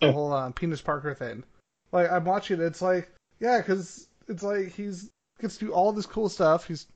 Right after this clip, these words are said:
Speaker 1: not particularly great at it yet. But then, like, the moment he comes to school,
Speaker 2: Yes.
Speaker 1: even the kids in the chess club make fun of him. And even they think he's weird. And then the,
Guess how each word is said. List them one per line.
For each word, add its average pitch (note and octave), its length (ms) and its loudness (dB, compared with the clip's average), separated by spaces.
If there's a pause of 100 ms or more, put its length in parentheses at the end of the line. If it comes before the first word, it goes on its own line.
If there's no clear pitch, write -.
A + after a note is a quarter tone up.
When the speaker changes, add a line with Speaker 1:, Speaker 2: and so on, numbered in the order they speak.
(100)
Speaker 1:
not E3+ 160 0
particularly D#3+ 340 -8
great F#3 260 4
at E3 80 0
it C3+ 80 -8
yet. C#3+ 300 -6 (440)
But F#3 140 4
then, F#3 220 6
like, F3+ 260 2
the F#3 80 0
moment F3+ 320 0
he E3 60 -16
comes F#3 240 -6
to F#3+ 80 -8
school, C#3+ 460 -8 (280)
Speaker 2:
Yes. G3+ 220 6
Speaker 1:
even G#3 280 0
the F3 180 -2 (180)
kids F3 280 -4
in F3 100 -4
the D3 80 -6
chess G3+ 240 -4
club D3+ 240 -4
make C#3 160 -8
fun C3+ 180 -8
of B2 120 -12
him. B2+ 140 -14 (480)
And E3 420 2
even E3+ 160 0
they E3+ 140 2
think E3+ 200 -6
he's D#3 160 -8
weird. C#3 380 -4 (380)
And D#3+ 180 -4
then D#3+ 400 0 (500)
the, E3+ 400 0